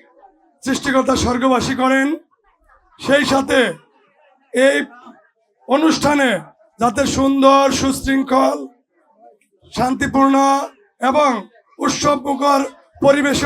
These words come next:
হয়, আমরা সকলেই সকলকে সহযোগিতা করব।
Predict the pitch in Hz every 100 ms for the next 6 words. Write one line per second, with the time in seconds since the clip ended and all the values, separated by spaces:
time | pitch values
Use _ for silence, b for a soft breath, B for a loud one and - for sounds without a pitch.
0 | 262 247 180 - - _ _ 247 269 262
1 | 247 262 285 285 285 294 320 - _ _
2 | - 254 277 320 311 302 269 190 - _
3 | _ _ - - 262 269 269 269 269 269
4 | 269 262 - _ _ 254 254